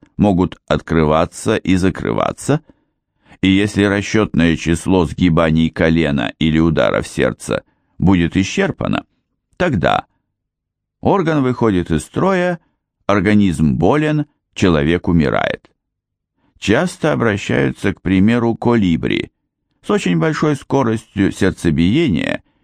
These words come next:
и короткой продолжительностью жизни.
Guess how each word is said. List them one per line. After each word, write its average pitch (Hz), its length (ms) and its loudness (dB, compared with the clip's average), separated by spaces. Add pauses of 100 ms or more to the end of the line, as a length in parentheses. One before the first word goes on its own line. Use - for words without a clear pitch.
(160)
и 110 140 2
короткой 117 540 -2
продолжительностью 87 1000 0
жизни. 52 460 -6